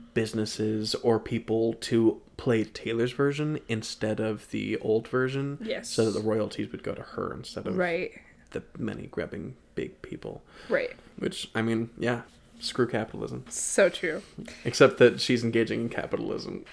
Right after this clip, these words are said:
Speaker 2: Yeah, but I'd rather engage in capitalism for the person who literally created it
Speaker 1: Yeah.
Speaker 2: than, like, just some rando.
Speaker 1: That's true. That's fair. That's fair. Um,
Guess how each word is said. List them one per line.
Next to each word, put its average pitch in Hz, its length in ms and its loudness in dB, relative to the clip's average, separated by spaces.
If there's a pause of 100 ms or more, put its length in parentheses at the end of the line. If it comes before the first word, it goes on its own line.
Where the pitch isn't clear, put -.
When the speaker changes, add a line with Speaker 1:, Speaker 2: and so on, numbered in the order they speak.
(180)
Speaker 2:
Yeah, 269 200 8
but 262 160 4
I'd 269 160 4
rather 294 540 4
engage 254 500 0
in 233 100 -2
capitalism 220 640 2
for 214 140 2
the 202 80 4
person 208 440 2
who 196 540 -2
literally 190 460 2
created 185 640 0
it 214 320 2 (300)
Speaker 1:
Yeah. 190 220 12
Speaker 2:
than, 165 340 2 (220)
like, 180 280 8
just - 180 -2
some 185 180 4
rando. 165 280 6
Speaker 1:
That's 151 140 10
true. 147 240 8
That's 120 140 2
fair. - 180 -8 (120)
That's 117 140 2
fair. - 140 -6 (560)
Um, 135 880 10